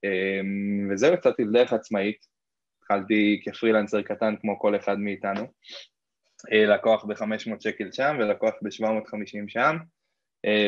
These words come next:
ופה התחלנו פרויקט חדש, ולאט לאט, אה, לגדול, לצמוח, לייצר שם. לקח לי, אני חושב, כמעט שנה, אה, להגיע לאיזשהם, איזשהם סכומי הכנסה שאני לכל הפחות מרוצה מהם, אה,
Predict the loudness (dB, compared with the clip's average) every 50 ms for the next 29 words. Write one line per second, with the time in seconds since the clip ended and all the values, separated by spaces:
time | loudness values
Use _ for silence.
0 | 2 0 -2 -2 -2 _ 2 4 4 6 6 4 4 2 0 -2 -2 -2 -2 -2
1 | -2 -4 -4 -6 -6 -2 0 2 2 2 2 0 -4 -4 -2 -2 -2 0 2 4
2 | 4 4 2 0 -4 -4 -4 -4 -4 -6 0 2 4 4 4 2 0 -4 -8 -12
3 | -8 -6 -6 -6 -6 -8 -12 -14 -14 _ _ -18 -16 -16 -6 -2 -2 -2 -2 -4
4 | -8 -14 _ _ _ _ _ _ _ _ _ _ -2 -2 -2 0 -2 -2 0 -2
5 | -6 -4 -2 -2 -2 -2 -4 -4 -2 -2 -2 -4 -6 -6 -4 -2 0 -2 -2 -2
6 | -6 _ _ _ _ _ _ _ _ _ _ -4 -4 -2 -2 -2 -2 -2 0 2
7 | 2 4 4 2 0 -2 -2 -4 -4 -4 -8 -14 -20 _ -10 -6 -6 -6 -6 -6
8 | -6 -6 -6 -8 -10 -16 -12 -10 -6 -2 0 0 0 -2 -4 -10 -6 -2 -2 -2
9 | -2 -2 -4 -4 -4 -4 -6 -8 -10 -12 _ _ _ _ _ _ _ _ -2 0
10 | 2 4 4 6 6 6 4 2 0 0 0 0 0 0 -4 -4 -4 -6 -6 -4
11 | -2 -2 -2 -2 -4 -4 -6 -6 -8 -10 -14 _ _ _ _ _ _ _ _ _
12 | _ -10 -8 -6 -6 -6 -6 -6 -8